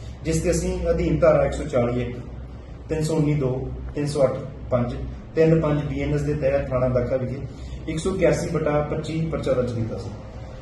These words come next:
ਪਰਚੇ ਦੇ ਵਿੱਚ ਜੋ ਨਾਮ ਲਿਖਵਾਏ ਗਏ ਸੀ, ਉਹ ਜੋ ਇਹਨਾਂ ਨੇ ਗਲਤ ਆਪਣੇ ਨਾਮ ਦੱਸੇ ਸੀ, ਜਿਵੇਂ ਇੱਕ ਨੇ ਆਪਣੇ ਆਪ ਨੂੰ ਇੰਸਪੈਕਟਰ ਗਗਨ ਦੱਸਿਆ ਸੀ, ਇੱਕ ਨੇ ਆਪਣੇ ਆਪ ਨੂੰ, ਅ, ਅ, ਅ, ਰਵੀ, ਰਾਜਵੀਰ ਦੱਸਿਆ ਸੀ।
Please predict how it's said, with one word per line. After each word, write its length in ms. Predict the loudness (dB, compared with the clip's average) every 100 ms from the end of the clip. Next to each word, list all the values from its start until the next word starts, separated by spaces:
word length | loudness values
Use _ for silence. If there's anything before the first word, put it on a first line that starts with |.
| 0
ਪਰਚੇ 260 | 2 2 2
ਦੇ 100 | 0
ਵਿੱਚ 180 | 0 -2
ਜੋ 240 | 0 0
ਨਾਮ 340 | 2 2 2
ਲਿਖਵਾਏ 300 | 0 2 2
ਗਏ 140 | 2 -2
ਸੀ, 260 | -2 -4
ਉਹ 220 | -2 0 0
ਜੋ 220 | 0 0
ਇਹਨਾਂ 160 | 0
ਨੇ 80 | 0
ਗਲਤ 300 | 2 2 4
ਆਪਣੇ 220 | 2 0
ਨਾਮ 240 | 0 2 2
ਦੱਸੇ 220 | 2 -2
ਸੀ, 160 | -4 -4 -6 -8 -8
ਜਿਵੇਂ 200 | -4 -4
ਇੱਕ 100 | -2
ਨੇ 100 | 0
ਆਪਣੇ 260 | 0 2 2
ਆਪ 80 | 2
ਨੂੰ 120 | 0
ਇੰਸਪੈਕਟਰ 380 | -4 -4 -4 0
ਗਗਨ 280 | 0 0
ਦੱਸਿਆ 260 | -2 -2 -2
ਸੀ, 240 | 0 -2 -4 -6 -10 -6
ਇੱਕ 160 | -2 2
ਨੇ 120 | 6
ਆਪਣੇ 260 | 6 6 2
ਆਪ 200 | 2 2
ਨੂੰ, 320 | 4 4 4
ਅ, 20 |
ਅ, 60 | 2
ਅ, 1500 | 0 -2 0 0 0 0 -4 -4 -6 -2 0 0 0 -4 0
ਰਵੀ, 240 | 0 2
ਰਾਜਵੀਰ 440 | 4 4 4 2 0
ਦੱਸਿਆ 280 | 0 0 0
ਸੀ। 220 | 0